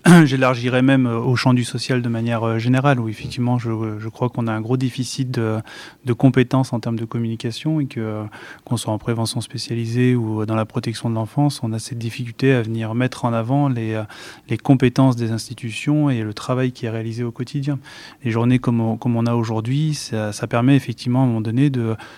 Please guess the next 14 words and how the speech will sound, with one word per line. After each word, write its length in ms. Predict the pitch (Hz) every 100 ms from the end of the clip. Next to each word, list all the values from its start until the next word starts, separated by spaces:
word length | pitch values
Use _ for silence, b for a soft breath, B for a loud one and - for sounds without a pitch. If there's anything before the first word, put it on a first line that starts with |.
| B B
de 60 | 120
venir 280 | 120 123 -
se 120 | 131
redire, 640 | 120 139 135 160 156 - 123
euh, 420 | 113 113 110 113
ce 80 | -
qu'on 220 | - 113
fait 180 | - 151
au 80 |
quotidien, 580 | 131 127 - 117 135 160 143
comment 320 | 135 135 123
on 20 |
le 60 | 110
fait, 280 | - 165